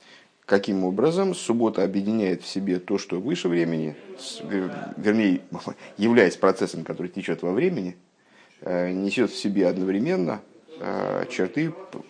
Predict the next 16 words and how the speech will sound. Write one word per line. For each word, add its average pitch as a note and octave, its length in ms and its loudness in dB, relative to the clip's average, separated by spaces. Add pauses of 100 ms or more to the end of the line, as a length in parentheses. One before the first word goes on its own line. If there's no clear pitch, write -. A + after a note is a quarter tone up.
(180)
поднятости C3+ 640 2
над A2+ 220 0 (120)
временем. F2+ 480 0 (1120)
Привели G2 280 -2
несколько G2 300 -2
примеров, G#2 440 0 (600)
э, F#2+ 580 2
тому, G2 280 0
как G2 220 -2
это F#2 140 -6
понимать. G2 560 0
Ну, F#2+ 180 -10 (1120)
насколько, F#2 600 -4
насколько F#2+ 400 -8
смогли, G2+ 360 -2
по-, F#2 300 -2